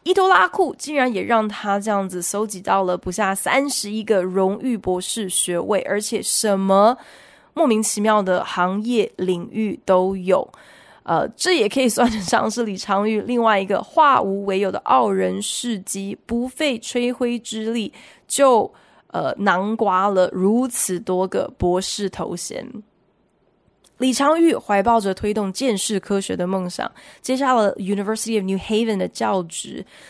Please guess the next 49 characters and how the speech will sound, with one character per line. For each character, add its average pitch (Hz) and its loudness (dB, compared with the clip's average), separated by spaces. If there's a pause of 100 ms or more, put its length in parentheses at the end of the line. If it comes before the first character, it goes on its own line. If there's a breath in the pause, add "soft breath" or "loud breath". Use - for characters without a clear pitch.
在 339 -2
他 339 4
的 339 4
管 208 4
理 226 2
之 180 -6
下 185 -4
呢， - -8
他 214 -8
的 208 -4
科 269 -6
系 254 -6
是 208 -10
日 208 -6
渐 196 -6
壮 185 -6
大， - -2 (260 loud breath)
他 240 -6
带 254 2
出 247 -2
来 208 4
的 202 2 (120)
得 202 0
意 269 2
门 190 0
生 208 -4
很 208 -2
多 247 4
都 247 4
成 208 -2
为 185 2
了 190 2
台 185 -2
湾 190 0
还 202 -4
有 190 -2
美 190 -6
国 180 -4
司 285 0
法 - -6
界 220 -4
和 190 -4
警 185 -8
界 220 -2
的 190 -4
重 196 -4
要 196 -2
人 180 -4
物， 277 -2